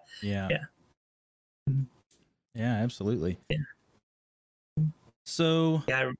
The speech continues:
Speaker 1: so as your
Speaker 2: Mm-hmm.
Speaker 1: time was, was wrapping up,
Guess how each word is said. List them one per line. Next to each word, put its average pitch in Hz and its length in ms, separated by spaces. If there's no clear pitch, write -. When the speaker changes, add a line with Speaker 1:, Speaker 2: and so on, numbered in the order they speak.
Speaker 1:
so - 160
as 190 160
your 180 80
Speaker 2:
Mm-hmm. 151 120
Speaker 1:
time 151 280
was, 120 380
was 135 200
wrapping 127 440
up, 117 280